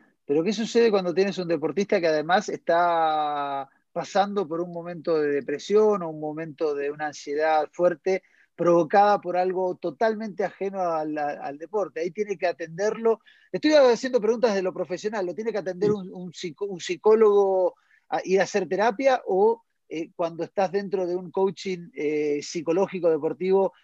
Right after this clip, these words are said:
Speaker 1: ayuda también en esa, en esas áreas de, del estado del ánimo?
Speaker 2: No, ahí verdaderamente, eh, lo que requiere la
Speaker 1: Porque lo
Speaker 2: persona
Speaker 1: debes haber enfrenta-,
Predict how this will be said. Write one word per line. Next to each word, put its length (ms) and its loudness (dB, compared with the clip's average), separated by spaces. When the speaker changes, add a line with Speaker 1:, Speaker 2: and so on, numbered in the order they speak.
Speaker 1:
ayuda 400 2
también 280 -4
en 120 -10
esa, 400 0
en 160 -4
esas 300 -6
áreas 420 2
de, 640 -6
del 160 0
estado 300 6
del 180 6
ánimo? 440 -4
Speaker 2:
No, 300 0
ahí 320 2
verdaderamente, 1000 0
eh, 240 -8
lo 160 0
que 80 2
requiere 420 2
la 80 4
Speaker 1:
Porque 140 2
lo 80 4
Speaker 2:
persona 100 8
Speaker 1:
debes 180 2
haber 120 0
enfrenta-, 400 -6